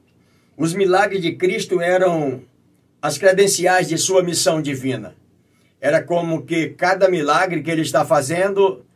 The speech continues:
era como que ele mostrasse, "Essa aqui é a minha credencial, é aquilo que eu estou fazendo às pessoas." Porém,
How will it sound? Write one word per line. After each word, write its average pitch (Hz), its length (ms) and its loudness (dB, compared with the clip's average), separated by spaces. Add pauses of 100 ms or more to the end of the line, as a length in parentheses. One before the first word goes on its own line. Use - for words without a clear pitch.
(300)
era 151 200 -4
como 170 280 -4
que 170 100 -2
ele 170 100 0
mostrasse, 156 520 0
"Essa 151 160 -6
aqui 160 200 -6
é 170 40 2
a 165 60 0
minha 156 260 -4
credencial, 151 880 -4 (120)
é 135 120 -2
aquilo 151 340 -4
que 139 100 -6
eu 151 120 -2
estou 165 240 -6
fazendo 147 680 -6 (360)
às 127 160 -8
pessoas." 123 720 -10 (320)
Porém, 202 580 2